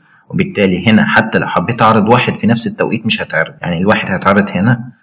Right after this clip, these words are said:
عشان الترانزستور ده شغال، الواحد مش هيتعرض هنا عشان الترانزستور ده مش شغال. هستنى زمن صغير جدًا وأروح أبدل، أعرض اتنين على اتنين سفن segment وأشغل ده.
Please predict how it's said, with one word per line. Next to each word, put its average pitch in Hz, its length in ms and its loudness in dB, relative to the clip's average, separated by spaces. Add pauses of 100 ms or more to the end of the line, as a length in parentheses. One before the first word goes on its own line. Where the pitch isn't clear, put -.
(140)
عشان - 160 -2
الترانزستور 98 520 0
ده - 80 -6
شغال، 85 500 -4
الواحد 101 320 2
مش 92 220 -2
هيتعرض 98 400 2
هنا 139 340 2 (200)
عشان 107 360 0
الترانزستور 92 560 -2
ده 104 120 4
مش 101 180 6
شغال. 82 360 -2 (120)
هستنى 110 380 2
زمن 107 240 4
صغير 104 320 2
جدًا 113 460 2
وأروح 104 300 4
أبدل، - 440 -2 (180)
أعرض 107 300 4
اتنين 113 360 2
على 92 140 0
اتنين 107 220 2
سفن 101 280 0
segment 87 420 -2
وأشغل 101 420 0
ده. - 160 -6